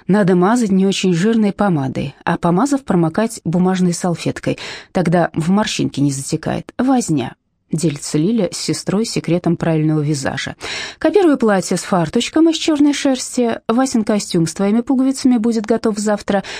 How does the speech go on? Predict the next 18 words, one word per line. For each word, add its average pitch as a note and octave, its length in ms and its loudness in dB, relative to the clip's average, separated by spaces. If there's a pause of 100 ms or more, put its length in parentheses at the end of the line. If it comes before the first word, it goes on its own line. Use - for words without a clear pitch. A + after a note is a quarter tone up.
(160)
М, A#3 260 4
при C4 140 2
случае C4 640 2
пришли C#4 320 0
такой A3+ 300 0
же F#3 100 0
набор G#3 400 2
тёмно-серых A3+ 1000 0
пуговиц, C#3+ 400 -6
пожалуйста. D#3+ 720 -2 (240)
И A3 80 0
если G#3+ 380 0
у - 20 0
тебя G#3 300 0
есть F#3+ 320 0
какая-нибудь F#3+ 560 0
тёмно-коричневая A3 800 0
шапочка, - 480 -4